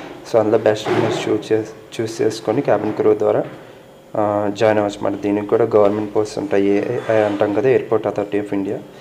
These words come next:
So, దాంట్లో మీకు every year notification వస్తుందన్నమాట. So, guys, um, నేను అనుకోవడం ఏంటంటే, మీరు అడిగిన questions ప్రకారం traveling government jobs అంటే మీ opinion ప్రకారం, um,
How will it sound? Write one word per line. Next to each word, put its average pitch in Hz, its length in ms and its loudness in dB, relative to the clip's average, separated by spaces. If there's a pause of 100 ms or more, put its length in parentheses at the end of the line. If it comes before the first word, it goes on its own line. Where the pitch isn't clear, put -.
(280)
So, 113 60 -2
దాంట్లో 110 380 2
మీకు 113 200 -2
every 104 200 2
year 110 200 2
notification 107 560 -4
వస్తుందన్నమాట. 98 480 -8 (1300)
So, 123 120 0
guys, 131 440 0 (100)
um, 110 680 -4 (260)
నేను 113 180 -2
అనుకోవడం 123 340 0
ఏంటంటే, 120 320 -4
మీరు 120 540 0
అడిగిన 120 280 -2
questions 117 520 -6
ప్రకారం 113 380 -2 (100)
traveling 117 380 2
government 117 360 2
jobs 117 260 -2
అంటే 104 140 -4
మీ 123 200 -6
opinion 113 480 -2
ప్రకారం, 110 460 0 (720)
um, 110 400 4